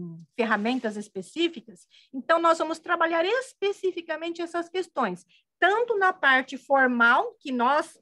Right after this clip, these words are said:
humanos vemos, né, mas também dar algumas, é, orientações, né, para que essa revista, ela po-, as revistas possam não ser somente uma versão, é, eletrônica do, da revista impressa,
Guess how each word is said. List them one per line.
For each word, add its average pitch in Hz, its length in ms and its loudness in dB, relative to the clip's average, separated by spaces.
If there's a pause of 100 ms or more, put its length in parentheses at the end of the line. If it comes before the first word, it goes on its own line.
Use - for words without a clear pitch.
(180)
humanos 269 580 0
vemos, 269 520 -4
né, 320 200 -2 (300)
mas 330 120 2
também 349 360 -4
dar 339 160 2
algumas, 359 680 -2 (280)
é, 254 320 -2
orientações, 302 840 -2
né, 311 240 -2
para 262 220 0
que 294 120 -2
essa 285 180 2
revista, 269 540 -6
ela 262 100 2
po-, 277 380 2
as 392 200 2
revistas 294 540 -6 (320)
possam 311 500 2 (140)
não 285 240 -2
ser 320 260 -2
somente 262 460 -2
uma 262 140 2
versão, 254 640 0 (340)
é, 220 680 0
eletrônica 247 720 -2
do, 294 480 -8
da 247 80 2
revista 269 480 -4
impressa, 311 420 -8